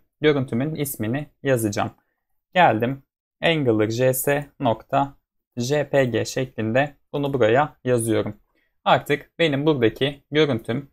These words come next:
şuradaki Angular J S ismindeki dosyam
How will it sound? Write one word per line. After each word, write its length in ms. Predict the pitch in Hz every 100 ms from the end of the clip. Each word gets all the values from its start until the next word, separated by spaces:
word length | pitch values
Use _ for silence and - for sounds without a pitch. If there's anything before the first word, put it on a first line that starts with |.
| -
şuradaki 520 | - 147 110 - 127
Angular 340 | 131 127 120
J 220 | 117 120
S 340 | 120 127 127 - _ -
ismindeki 600 | 120 - 110 104 107 117
dosyam 460 | 135 131 127 131